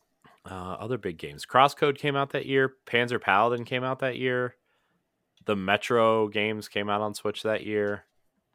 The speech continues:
Ys Origin came out that year. Puyo Puyo Tetris two,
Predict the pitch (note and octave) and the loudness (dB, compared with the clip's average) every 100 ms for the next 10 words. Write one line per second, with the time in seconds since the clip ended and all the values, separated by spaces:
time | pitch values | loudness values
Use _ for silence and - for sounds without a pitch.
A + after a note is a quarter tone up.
0 | _ _ _ _ _ _ _ _ _ G#2+ | _ _ _ _ _ _ _ _ _ -6
1 | A2+ F#2 F#2+ A2 G#2+ A2 G#2+ - G#2+ G#2 | -4 -2 0 0 0 -4 -4 -4 -4 -4
2 | G#2 G#2+ G2 G#2 G#2 G2 G2 F#2+ _ _ | -2 -4 -2 -6 -4 -2 -4 -6 _ _
3 | _ _ _ _ _ _ _ _ _ _ | _ _ _ _ _ _ _ _ _ _
4 | _ _ _ _ _ _ _ _ _ _ | _ _ _ _ _ _ _ _ _ _
5 | _ _ _ _ _ _ - A2 - G#2+ | _ _ _ _ _ _ 0 0 2 2
6 | G2+ - G#2 F#2 - - G#2 G2+ G2+ G2+ | 2 0 -4 -4 -12 -4 -2 2 2 0